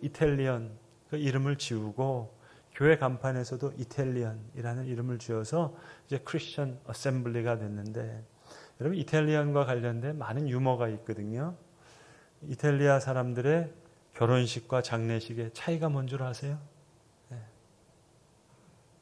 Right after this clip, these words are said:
다 똑같고, 장례식에는 죽은 사람 때문에 한 사람만 적게 온다는 거예요. 다 똑같대요. 온 동네 사람들이 모여서 파티하는 거예요. 결혼식, 장례식이나. 예.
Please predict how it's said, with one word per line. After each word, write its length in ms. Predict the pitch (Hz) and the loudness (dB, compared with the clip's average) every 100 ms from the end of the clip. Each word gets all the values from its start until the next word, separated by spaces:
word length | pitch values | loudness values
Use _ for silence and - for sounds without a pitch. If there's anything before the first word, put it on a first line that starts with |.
| _ _ _ - | _ _ _ -10
다 360 | - - 190 | -4 2 2
똑같고, 760 | 220 185 180 147 190 185 131 - - - | 4 4 4 2 0 0 -2 -10 -20 -4
장례식에는 680 | 143 139 151 139 147 160 160 | 0 4 2 2 2 2 0
죽은 220 | 143 147 | 0 0
사람 260 | 131 135 127 | 2 2 2
때문에 220 | 139 147 | -2 -2
한 180 | 143 175 | 0 0
사람만 360 | 170 165 165 | 2 2 0
적게 280 | 151 131 135 | 0 -2 -2
온다는 400 | 117 113 110 117 | -2 0 -2 -4
거예요. 180 | 131 135 - - - - - - - - - - - - - - | -6 -10 -12 -20 -20 -20 -20 -20 -20 -20 -20 -20 -20 -20 -20 -6
다 200 | - 202 | 0 4
똑같대요. 580 | 233 226 214 226 190 - | 6 6 4 4 0 2
온 340 | 156 185 214 | 6 8 8
동네 240 | 190 196 185 | 6 4 4
사람들이 380 | 185 180 180 180 | 4 4 4 4
모여서 400 | 170 160 151 160 - - | 4 4 2 -4 -8 -8
파티하는 520 | - 208 - 190 180 175 | -4 -2 0 0 2 0
거예요. 260 | 180 135 - | -2 -2 0
결혼식, 380 | 156 151 156 | 2 2 -2
장례식이나. 720 | 151 143 135 120 123 127 135 123 - - | -4 -4 -4 -6 -8 -6 -8 -10 -16 -14
예. 100 | 135 | -14